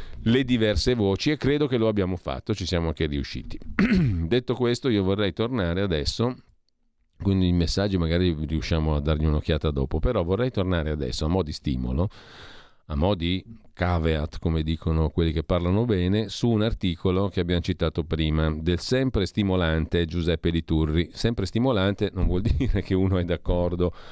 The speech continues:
per forza o è contrario per forza. È sempre stimolante perché ci mette un, una pulce nell'orecchio su un tema poco conosciuto, poco battuto e molto soggetto a stereotipi, come tanti altri, ma in questo caso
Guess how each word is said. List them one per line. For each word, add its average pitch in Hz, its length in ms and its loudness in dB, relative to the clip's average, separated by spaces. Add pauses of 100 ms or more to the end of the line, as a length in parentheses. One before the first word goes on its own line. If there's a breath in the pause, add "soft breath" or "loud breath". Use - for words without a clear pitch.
per 92 160 0
forza 80 480 0
o 85 100 2
è 78 40 2
contrario 80 520 0
per 71 160 -2
forza. 64 420 -2
È - 20 -12
sempre 107 260 0
stimolante 98 540 -2
perché 78 240 -6
ci - 160 -4
mette 82 260 -2
un, 80 260 -2 (340 soft breath)
una 127 200 2
pulce 120 500 2
nell'orecchio 90 680 0 (420 loud breath)
su - 180 0
un 156 140 2
tema 101 460 0
poco 92 300 -2
conosciuto, 90 640 0
poco 80 320 -4
battuto 90 500 0
e 85 60 2
molto 92 440 0
soggetto 82 580 0
a 78 40 0
stereotipi, 78 680 -4 (140)
come 92 220 0
tanti 87 300 -2
altri, 73 320 -2
ma 78 100 0
in 78 60 0
questo 92 220 -2
caso 82 360 2